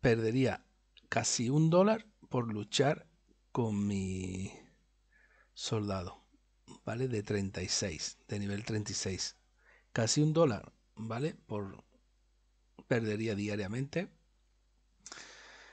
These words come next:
Así que no, no entiendo muy bien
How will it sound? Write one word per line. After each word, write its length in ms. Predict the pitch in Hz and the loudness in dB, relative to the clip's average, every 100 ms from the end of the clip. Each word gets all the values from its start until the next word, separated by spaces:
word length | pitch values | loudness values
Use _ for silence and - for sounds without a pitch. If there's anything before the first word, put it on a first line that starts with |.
| - - | -20 -10
Así 320 | 120 - 131 | -4 -2 -2
que 1200 | - 147 131 127 123 123 123 120 117 110 110 110 - - - - - - | 4 6 6 6 4 4 2 2 0 0 0 -2 -6 -10 -10 -10 -8 -2
no, 380 | 123 120 107 101 107 - | 2 2 0 -4 -8 -6
no 200 | 120 117 | -4 0
entiendo 460 | 113 110 - 117 110 | 0 -4 -6 -2 -2
muy 160 | 104 | -2
bien 320 | 101 104 98 | -2 -2 -4